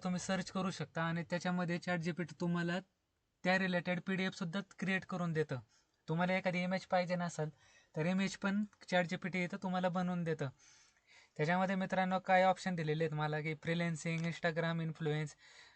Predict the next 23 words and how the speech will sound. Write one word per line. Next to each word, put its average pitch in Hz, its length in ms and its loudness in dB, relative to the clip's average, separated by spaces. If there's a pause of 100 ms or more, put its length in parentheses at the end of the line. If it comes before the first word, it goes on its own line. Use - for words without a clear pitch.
(160)
ॲफिलिएट 175 460 2
इन्कम, 165 460 0
ॲड 165 180 0
सर्व्हिस, 160 440 -2
YouTube. 156 300 0 (540)
तुमचं 180 260 0
उत्तर 180 320 4
द्या, 180 220 2 (120)
मग 175 140 0
मी 180 80 0
पुढचं 180 340 0
पाऊल 170 220 2
टाकतो. 156 280 -4
आता 156 180 0
याच्यामध्ये 170 540 -2 (140)
मला 170 320 2
जे 190 160 0
करायचं 170 420 0
आहे 143 60 -2 (560)
ते 170 100 4
मी 185 180 2
इथं 180 180 0 (100)
त्याच्यामध्ये 170 520 0